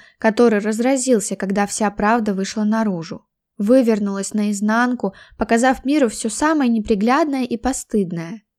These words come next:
Роман Паши на стороне, последствия в виде Аси, наши измены своим половинкам. Больше всего боялась реакции Лены. Быть обманутой женой разве может быть хуже?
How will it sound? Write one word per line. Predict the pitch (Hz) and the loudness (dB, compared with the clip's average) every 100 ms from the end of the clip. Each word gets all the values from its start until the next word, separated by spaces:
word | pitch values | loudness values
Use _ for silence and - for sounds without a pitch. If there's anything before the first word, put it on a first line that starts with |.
| _ | _
Роман | - 226 220 202 208 | -2 0 2 0 -2
Паши | 220 214 - 208 | 0 0 -2 -4
на | 190 | -6
стороне, | - 202 190 185 220 254 233 _ _ - | -4 -4 -4 -4 -2 -4 -6 _ _ -4
последствия | 202 - 214 240 247 - 220 208 | -2 0 0 0 0 -2 -2 0
в | |
виде | 208 202 208 | 0 0 -2
Аси, | 208 208 202 - 175 _ _ - | -2 -4 -4 -6 -8 _ _ -2
наши | 233 226 226 208 | 0 0 0 -2
измены | 202 202 233 233 | 0 0 0 0
своим | 202 - 185 202 | -4 -4 -4 -4
половинкам. | 208 202 208 190 175 160 160 160 - _ _ _ _ _ _ | -4 -4 -4 -4 -6 -8 -14 -14 -16 _ _ _ _ _ _
Больше | 220 262 339 247 | 0 2 4 0
всего | - 233 269 | -4 -2 0
боялась | 233 208 220 247 226 | 2 0 0 -2 -2
реакции | 208 202 208 - 247 254 | -2 -4 -4 -4 -2 0
Лены. | 247 196 165 165 _ _ _ _ | 0 -2 -4 -14 _ _ _ _
Быть | 208 233 226 | 0 0 2
обманутой | 214 214 214 214 208 202 | 0 0 0 0 -2 -4
женой | 196 190 233 254 208 - _ - | -4 -4 -2 -2 -6 -12 _ -2
разве | 220 214 208 196 | 0 2 0 -2
может | 196 262 294 | -2 -2 -4
быть | 294 - | -4 -6
хуже? | - 262 240 220 175 | -6 -2 0 0 -4